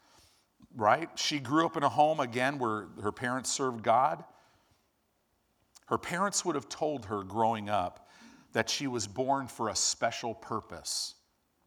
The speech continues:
because they couldn't have kids.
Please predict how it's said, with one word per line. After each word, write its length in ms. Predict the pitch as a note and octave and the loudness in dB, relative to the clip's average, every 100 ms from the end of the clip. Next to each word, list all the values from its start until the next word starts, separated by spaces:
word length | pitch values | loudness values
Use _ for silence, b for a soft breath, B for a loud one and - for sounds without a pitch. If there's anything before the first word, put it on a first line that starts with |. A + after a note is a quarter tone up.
| _ _ _ - _ B B | _ _ _ -20 _ B B
because 260 | - A#2+ B2 | -10 -2 0
they 80 | A2+ | 0
couldn't 280 | - E3 D3 | 0 -2 2
have 240 | C3+ - | 0 0
kids. 500 | - C3 B2+ A#2 - | -2 0 0 -2 -6